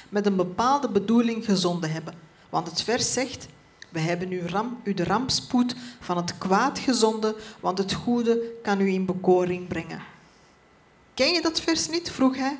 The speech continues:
"Nee," zei, zei, "nee," zei ze, "ik ken het niet." "Het is een heel bekend vers. Het vijfendertigste vers uit de Soera van de profeten." "Heb je het nog, echt nog ne-, nooit eerder gehoord?" vroeg hij op een toon waarop diepe verbazing sprak.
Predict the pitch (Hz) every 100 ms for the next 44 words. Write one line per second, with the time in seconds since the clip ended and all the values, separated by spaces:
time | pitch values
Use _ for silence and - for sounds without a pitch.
0 | - 165 165 156 190 214 220 196 233 208
1 | 214 214 214 - - _ _ _ _ _
2 | - 190 185 180 196 202 214 240 240 311
3 | - 175 185 190 311 - - - - -
4 | - - 180 180 170 165 190 214 202 190
5 | 151 160 170 - 190 185 - - - -
6 | 190 185 240 269 269 254 262 - - -
7 | 196 208 - 190 185 180 - 247 240 214
8 | 190 185 185 175 - 160 156 156 156 -
9 | _ _ _ _ _ - 165 208 226 220
10 | - - 330 - 285 277 285 277 254 320
11 | 320 - 285 285 269 254 262 330 349 -
12 | 269 269 226 226 233 233 247 247 247 -
13 | - 190 208 208 196 208 254 254 247 247
14 | - - - 185 180 190 226 240 240 -
15 | 247 240